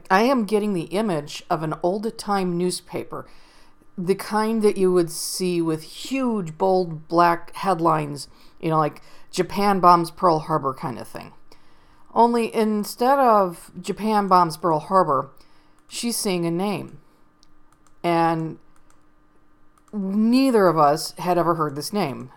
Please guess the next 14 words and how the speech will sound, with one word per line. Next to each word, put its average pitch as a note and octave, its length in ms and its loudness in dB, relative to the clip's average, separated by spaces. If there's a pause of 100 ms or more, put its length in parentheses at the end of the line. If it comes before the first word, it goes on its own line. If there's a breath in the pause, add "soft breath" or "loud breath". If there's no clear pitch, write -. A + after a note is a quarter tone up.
(360 soft breath)
Um, C#3+ 340 2
and D#3+ 120 6
I'm, F3+ 240 4
again, F3 400 2
I'm D#3+ 140 0
going F3 180 2
to F3 60 -4
protect F3+ 360 -2
privacy D3+ 520 0
here C3+ 260 -6 (560 soft breath)
because D#3 580 0
I D3+ 140 2
don't D#3 220 0
know D3+ 500 0